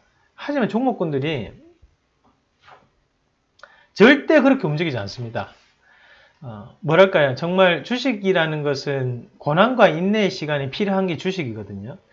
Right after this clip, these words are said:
그냥 그런 시간 자체가 존재를 한다는 거예요. 지금 보면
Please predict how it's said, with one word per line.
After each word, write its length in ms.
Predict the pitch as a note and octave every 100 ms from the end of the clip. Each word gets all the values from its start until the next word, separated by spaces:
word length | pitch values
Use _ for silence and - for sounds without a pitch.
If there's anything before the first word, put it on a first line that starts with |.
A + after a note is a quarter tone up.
| - - - -
그냥 240 | A3+ A3+
그런 320 | B3 C4+ B3
시간 340 | A3+ A3+ B3+ B3
자체가 520 | D#3+ - G3+ F3+ D#3
존재를 360 | C3+ C#3+ G3
한다는 280 | C#3+ C#3+ C#3
거예요. 80 | B2
지금 300 | - G#3 A3+
보면 580 | A3 A3 G3 F3 D3